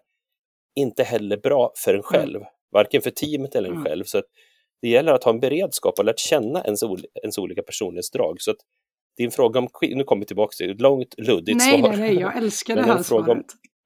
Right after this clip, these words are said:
Speaker 1: om, om quick fix är klurigt. Det gäller att, att man, man har lärt känna sig själv någonstans och lärt,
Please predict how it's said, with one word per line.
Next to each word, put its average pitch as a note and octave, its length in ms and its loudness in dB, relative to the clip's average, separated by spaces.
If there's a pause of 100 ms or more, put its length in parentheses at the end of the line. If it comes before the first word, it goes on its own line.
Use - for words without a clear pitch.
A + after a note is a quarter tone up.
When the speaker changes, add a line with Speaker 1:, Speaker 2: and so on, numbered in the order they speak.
Speaker 1:
om, G#2 140 -2 (500)
om A2+ 140 -4 (180)
quick - 240 0
fix - 240 -4 (100)
är C3 280 6
klurigt. C3+ 580 -4 (880)
Det A2+ 120 -2
gäller B2 180 2
att, A#2 100 0
att A2+ 100 -2
man, A2+ 140 0
man A#2 60 -4
har A2+ 80 2
lärt A#2 220 2
känna C3+ 340 0
sig F2+ 140 0
själv F2 220 0
någonstans F#2 460 -6
och G2 80 -2
lärt, G#2 280 -4